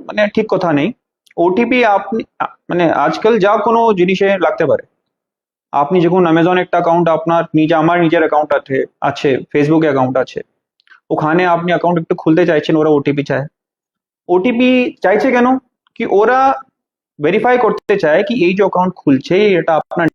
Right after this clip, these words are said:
নিজের অ্যাকাউন্ট আছে, কোনো আপনার ফোনে অ্যাক্সেস নিয়ে নিয়েছে। তো আপনাকে প্রথমে আপনার নাম্বার দিতে হবে, তারপরে ওর নাম্বার উপরে ওটিপি আসে,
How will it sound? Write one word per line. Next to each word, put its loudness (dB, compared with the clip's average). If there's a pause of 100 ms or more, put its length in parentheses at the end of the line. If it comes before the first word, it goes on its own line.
(120)
নিজের -2
অ্যাকাউন্ট 0
আছে, -2
কোনো 0
আপনার 0
ফোনে -2
অ্যাক্সেস 0
নিয়ে 2
নিয়েছে। -6 (1000)
তো -2
আপনাকে -2
প্রথমে 0
আপনার -2
নাম্বার 0
দিতে 0
হবে, 2
তারপরে 0
ওর 2
নাম্বার 0
উপরে 0
ওটিপি 0
আসে, 0